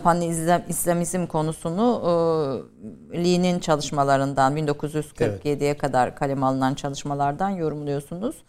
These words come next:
Speaker 1: E, burada diyorsunuz İslamcılık olayı, Abdülhamit'in politikası birinci elden kaynaklara inilmeden araştırılmıştır. Yani oradaki Abdülhamit'e bakış, oradaki yorum ne?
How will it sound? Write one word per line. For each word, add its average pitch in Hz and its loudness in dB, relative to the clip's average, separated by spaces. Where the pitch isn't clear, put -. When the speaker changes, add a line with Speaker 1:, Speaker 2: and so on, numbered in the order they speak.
Speaker 1:
E, 175 2
burada 254 2
diyorsunuz 262 -2
İslamcılık 233 0
olayı, 139 4
Abdülhamit'in 165 -2
politikası 156 -2
birinci 247 6
elden 240 4
kaynaklara 233 -2
inilmeden 185 2
araştırılmıştır. 131 -2
Yani 190 2
oradaki 262 4
Abdülhamit'e 233 2
bakış, 202 0
oradaki 196 0
yorum 185 0
ne? 143 -2